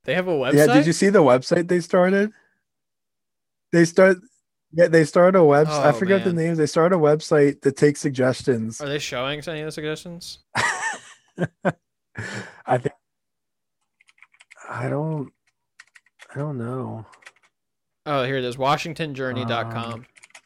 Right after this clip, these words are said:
Speaker 1: Uh, for everybody that hasn't, uh, tried that yet.
Speaker 2: Yeah, that's it.
Speaker 1: Future of Wash-, interesting. So the fu-, so the site says the future of Washington football arrives in twenty twenty-two. So we might actually go through two seasons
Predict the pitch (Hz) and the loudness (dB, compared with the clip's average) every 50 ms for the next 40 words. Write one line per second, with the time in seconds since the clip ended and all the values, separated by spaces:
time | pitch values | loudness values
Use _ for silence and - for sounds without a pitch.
0 | _ _ - _ - - _ - 143 127 120 120 117 113 - - 135 127 120 117 | _ _ -20 _ -20 -20 _ -8 -6 -4 -4 -4 -4 -6 -8 -10 -8 -6 -6 -6
1 | 120 117 113 110 113 113 113 110 107 117 113 113 117 110 - - _ _ _ _ | -8 -10 -10 -10 -8 -8 -8 -8 -8 -8 -10 -12 -14 -16 -18 -20 _ _ _ _
2 | _ - 113 92 - 104 107 92 104 - - - 113 110 101 101 104 101 87 - | _ -18 -16 -14 -14 -14 -14 -14 -16 -16 -16 -14 -14 -14 -14 -14 -14 -14 -14 -14
3 | - - - - _ _ _ _ _ _ _ _ _ _ 131 127 131 131 127 123 | -14 -16 -16 -16 _ _ _ _ _ _ _ _ _ _ 0 2 2 2 2 0
4 | 123 127 123 - - 117 110 110 - - _ _ _ _ _ _ _ _ _ _ | 0 -2 -4 -6 -8 -8 -8 -8 -10 -14 _ _ _ _ _ _ _ _ _ _
5 | _ _ _ _ _ 139 151 147 - 160 156 147 143 147 139 139 - - - _ | _ _ _ _ _ -12 -12 -8 -6 -4 -4 -4 -2 -2 -2 -2 -4 -6 -12 _
6 | _ _ _ _ _ _ - 175 196 196 165 139 - - 127 120 - 139 135 131 | _ _ _ _ _ _ -6 -4 -2 0 0 -2 -2 -4 -8 -10 -6 -6 -6 -2
7 | - 185 202 185 120 123 - _ _ _ - - - 151 139 139 127 - - - | -2 -2 -2 -2 -6 -18 -20 _ _ _ -10 -4 -4 -2 -2 -2 -4 -4 -2 -2
8 | 175 196 208 180 139 127 - - - 147 131 123 - 127 - - 156 156 180 - | 0 2 2 2 0 -2 -4 -6 -6 -6 -6 -6 -8 -12 -12 -8 -6 -6 -4 -4
9 | 185 180 147 139 143 147 147 - - - 135 - 123 120 - 139 131 131 - 120 | -4 -4 -2 -2 0 0 0 -2 -4 -10 -14 -14 -14 -8 -6 -6 -6 -4 -4 -4
10 | 117 117 110 113 113 113 110 110 113 113 117 - - 117 117 113 - - 117 113 | -2 -2 -4 -4 -4 -4 -6 -8 -10 -14 -14 -12 -12 -12 -10 -12 -12 -12 -12 -12
11 | 104 117 - 127 117 113 - - 120 120 123 143 165 175 - 175 147 143 143 180 | -12 -12 -10 -10 -10 -10 -10 -12 -12 -10 -8 -6 -6 -6 -6 -6 -4 -2 -2 -2
12 | - 135 120 - - - 139 143 - - - 143 139 139 135 131 117 113 113 113 | -4 -6 -10 -10 -10 -8 -8 -8 -8 -8 -8 -8 -8 -8 -8 -10 -12 -12 -14 -14
13 | - | -16